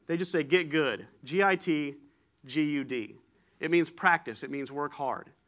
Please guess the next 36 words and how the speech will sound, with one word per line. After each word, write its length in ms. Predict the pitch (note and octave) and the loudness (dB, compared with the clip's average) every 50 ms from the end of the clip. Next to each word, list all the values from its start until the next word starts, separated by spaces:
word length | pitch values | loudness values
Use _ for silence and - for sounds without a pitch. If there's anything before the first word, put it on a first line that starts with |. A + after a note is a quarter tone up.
| _ _ _ _ _ _ _ _ - | _ _ _ _ _ _ _ _ -6
And 100 | D#3 D#3 | -4 0
so 120 | - F#3 | 0 0
how 180 | E3 F#3 B3+ C#4 | 6 8 8 8
do 80 | D4 | 8
we 140 | C4 A#3+ G3 | 6 2 0
get 380 | D3+ D3 C#3+ G#3 A3+ G3+ F3+ C#3+ | -2 0 2 2 2 2 2 0
good 240 | D3 F#3+ F#3 F3 D#3 | 2 4 4 4 2
at 120 | C#3+ C#3+ | 0 -2
wisdom? 460 | C#3 D3 C#3 B2 - A2 - - - - | -2 -2 -2 -2 -4 -8 -12 -12 -14 -6
How 160 | - E3+ G3+ | 0 2 2
do, 80 | A3 G#3+ | 2 2
how 220 | F3+ F3 G3+ A#3 | 2 4 4 6
do 80 | B3+ A#3+ | 6 4
we, 320 | A3+ G3+ F#3 E3 D3 - - - - _ _ _ - | 2 2 2 0 0 -4 -10 -20 -20 _ _ _ -2
how 100 | F#3+ G#3 | -2 0
do 60 | A#3 | 0
we 140 | A3+ G#3 - | 0 -2 -2
conquer 440 | - - F#3+ F#3+ G3 F#3 G3+ F#3+ | 0 4 6 6 6 6 4 2
our 100 | E3+ D#3+ | 2 2
deficiencies? 920 | D3+ D3 B2+ - - E3+ D#3 - - C3+ A#2+ - - A#2+ - - - - - _ _ _ _ _ _ _ _ _ _ _ _ - | 2 0 -4 -2 -2 -2 -2 -2 -6 -8 -10 -10 -12 -12 -14 -14 -16 -18 -18 _ _ _ _ _ _ _ _ _ _ _ _ 0
We've, 240 | D#3+ F3 D#3+ F3 | 2 2 2 2
we've 140 | - F3 F3 | 0 -2 0
talked 180 | - G3 F#3 G3 | 0 -2 -2 0
about 160 | F3+ E3+ - | -2 -2 0
hamartia 640 | D3+ E3+ E3+ E3+ D#3 D3+ - - F3+ F3 D#3 C#3 C3 | 0 0 2 2 2 0 -2 -2 -2 -2 -2 -2 -4
being, 380 | B2+ C3+ C3+ C3 C3 C3+ - - D3+ | -4 -4 -4 -4 -6 -8 -12 -14 -12
being 200 | C#3+ D3 D3 C#3 | -8 -8 -6 -6
the 60 | C3+ C3 | -6 -6
Greek 240 | B2 D3+ D3 - | -6 -6 -6 -6
word 200 | D3+ C#3+ C#3 C3+ | -4 -6 -6 -6
for 100 | - C3 | -6 -8
sin 260 | A#2 - - D#3 C#3+ C#3 | -8 -8 -8 -6 -6 -6
in 120 | B2 A#2+ | -6 -8
here, 180 | A#2+ B2+ A#2+ A#2+ | -8 -10 -10 -8
and 100 | A#2 A#2+ | -8 -10
it, 100 | - - | -12 -12